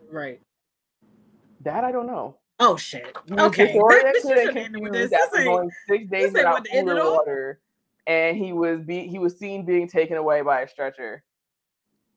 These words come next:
Speaker 2: And
Speaker 3: Jesus.
Speaker 2: something, something, received medical attention. The authorities are in the process of repatriating him through the legal channels. He was twenty-three hundred miles away from home after, oh,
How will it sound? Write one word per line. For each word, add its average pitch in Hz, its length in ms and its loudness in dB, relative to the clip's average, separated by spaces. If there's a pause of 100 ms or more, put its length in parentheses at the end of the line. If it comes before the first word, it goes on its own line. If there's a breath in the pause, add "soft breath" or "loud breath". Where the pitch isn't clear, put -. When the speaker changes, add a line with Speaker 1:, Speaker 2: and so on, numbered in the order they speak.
(680)
Speaker 2:
And 139 960 -8
Speaker 3:
Jesus. 139 340 -10
Speaker 2:
something, 143 260 -14
something, 143 680 -6
received 165 360 -10
medical 165 320 2
attention. 156 540 -4
The 143 80 -6
authorities 156 560 -2
are 139 160 -2
in 170 160 -4
the 185 80 -6
process 156 460 4
of 139 100 -6
repatriating 156 760 -8
him 147 200 -10
through 147 140 -12
the 139 100 -2
legal 143 340 -4
channels. 113 640 -10 (1160)
He 139 140 -10
was 139 140 -6
twenty-three 190 380 0
hundred 175 260 0
miles 156 220 4
away 143 140 2
from 147 160 -8
home 135 260 2
after, 131 560 -4 (840)
oh, 185 520 10